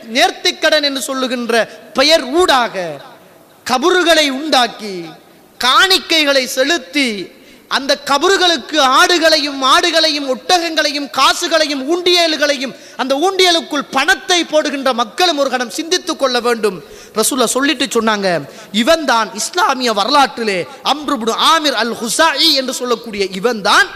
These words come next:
இஸ்லாமிய வரலாற்றில் முதல் முதலாவதாக இந்த கால்நடைகளை சிலைகளுக்கு நேர்ச்சை செய்த மனிதனாக இருந்தான். இவனை அல்லாஹு தாலா நரகத்துக்குள்ள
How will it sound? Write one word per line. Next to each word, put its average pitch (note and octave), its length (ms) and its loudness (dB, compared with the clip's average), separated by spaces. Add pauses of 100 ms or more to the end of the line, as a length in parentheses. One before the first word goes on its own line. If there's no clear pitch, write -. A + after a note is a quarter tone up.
(380)
இஸ்லாமிய D#4+ 840 2
வரலாற்றில் C4 680 0
முதல் E4+ 440 2
முதலாவதாக C#4 960 2 (320)
இந்த F#3 260 -6 (140)
கால்நடைகளை G#3+ 880 0 (160)
சிலைகளுக்கு A3 840 -2
நேர்ச்சை B3 460 -2
செய்த G3 340 -2
மனிதனாக F3+ 580 0
இருந்தான். D3 600 -2 (280)
இவனை F4+ 400 4
அல்லாஹு C4 340 2 (140)
தாலா G3+ 400 2 (260)
நரகத்துக்குள்ள A3 880 -2